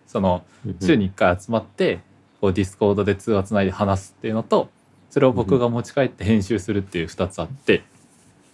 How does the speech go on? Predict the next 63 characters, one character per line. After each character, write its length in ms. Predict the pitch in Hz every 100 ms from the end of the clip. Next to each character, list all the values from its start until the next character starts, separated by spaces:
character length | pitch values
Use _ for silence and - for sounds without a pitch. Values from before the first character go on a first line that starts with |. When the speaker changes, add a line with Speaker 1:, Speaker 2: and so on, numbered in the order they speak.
| _ 98
Speaker 2:
う 60 |
ん。 40 | 90
Speaker 1:
で、 300 | 87 95 - - _ _ _ _
そ 160 | -
の 80 | 113
編 260 | 95 190 220
集 320 | - 240 226
側 200 | 220 208
で 80 | -
考 200 | 196 190 180
え 40 |
る 80 | 95
と、 280 | - 85 - _ _ _ _ _ _ _ _ _ -
あ 80 |
れ 60 | 156
な 100 | 208
ん 20 |
で 40 | 151
す 60 |
よ 60 | 90
ね。 140 | 90 92
そ 160 | -
の、 440 | 98 95 95 95 95 -
ま 120 | 123
あ、 20 |
音 200 | 120 156
声 240 | 165 196 190
編 180 | 190
集 200 | 165 -
っ 20 | 92
て 420 | - - 92 90 _ _ _ _ _ _
当 80 | 127
た 140 | -
り 120 | 139 143
前 200 | 143 139
な 80 |
ん 20 | 135
で 40 |
す 40 | -
け 60 |
ど、 80 | 90
そ 140 | 107
の 120 | 107 135
音 100 | 135
声 160 | 151
編 160 | 135 151
集 160 | 147 147
ソ 120 | 156
フ 80 | -
ト 100 | 110
を 40 |
使 180 | - 92
っ 80 | 92
て 140 | -
や 60 | 87
っ 20 |
て 160 | -
て、 260 | - 131 95 - - - _ 127
で、 180 | 117
僕 300 | 110 110 90
の、 160 | 302
Speaker 2:
う 20 |
ん。 40 | 302